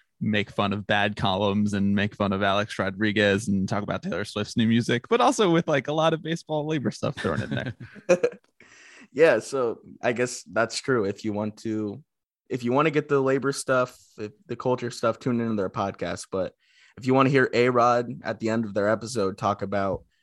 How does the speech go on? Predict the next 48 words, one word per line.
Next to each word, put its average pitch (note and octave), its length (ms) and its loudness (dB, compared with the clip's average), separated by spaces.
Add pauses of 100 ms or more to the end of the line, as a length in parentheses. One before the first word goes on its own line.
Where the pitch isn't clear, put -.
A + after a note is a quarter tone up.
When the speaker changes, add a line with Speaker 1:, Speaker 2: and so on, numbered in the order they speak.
(180)
Speaker 2:
you G2+ 100 -6
know, F#2 140 0
why F#2 220 2
Tipping F#2+ 340 -6
Pitches F#2+ 400 -6
is F#2 360 -10
the F#2+ 100 -4
best, F#2+ 400 -2
you E2 80 -6
have F2+ 140 -8
to F#2 100 -10
tune F2 220 -6
in E2+ 180 -8
as E2 160 -12
well. E2 200 -6
There's - 200 -12
a F2+ 40 -6
lot F2 240 -4
of, F2 140 -10
a - 560 -14
lot C3 120 8
of C3 100 2
different B2 320 0
things G#2 340 0
to, G2 340 -6 (440)
to A#2+ 100 -10
be G2+ 100 -2
had G2+ 300 -2
in F#2 260 -8
a G2+ 100 -12
Tipping F#2+ 280 -8
Pitches - 460 -10 (100)
episode. - 460 -12 (880)
But D#3 80 4
yeah, C#3+ 140 8
like, A#2 320 2
the, C#3 140 6
the D3 160 -2
reason G3+ 280 6
we F#3+ 60 2
brought F3 180 0
you E3 140 0
on, D#3+ 120 0
like D3+ 140 -2
we D3+ 80 -2
mentioned, C#3+ 460 -4 (160)
talk C3 240 4
about A#2+ 320 2